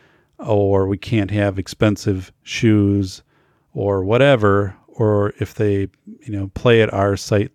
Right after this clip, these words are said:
we have to put some restrictions on where we play. We can't use the glass backboards, which were kinda new back then, because they don't have them and it would make them feel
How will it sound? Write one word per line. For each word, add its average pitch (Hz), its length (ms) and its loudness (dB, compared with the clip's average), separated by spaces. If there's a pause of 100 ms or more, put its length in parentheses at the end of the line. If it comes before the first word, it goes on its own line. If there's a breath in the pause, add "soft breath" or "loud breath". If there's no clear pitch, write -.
(140)
we 117 180 -4
have 95 180 -6
to 101 160 -8
put - 260 -6
some 101 440 -2 (380 soft breath)
restrictions 98 880 0
on 95 760 -4 (340)
where 104 260 4
we 101 140 2
play. 101 520 -2
We 117 100 2
can't 123 220 -2
use 107 220 0
the 113 80 -4
glass 98 400 0
backboards, 95 800 -8 (100)
which 135 180 -4
were 160 120 -4 (320)
kinda 127 220 -2
new 104 200 2
back 87 280 -2
then, 117 220 -10 (760 loud breath)
because 107 540 0
they 117 160 2
don't 117 200 2
have 107 320 2
them 101 320 0
and 98 100 -2
it - 60 -8
would 95 140 -8
make 98 180 -8
them 92 180 -10
feel 92 600 -6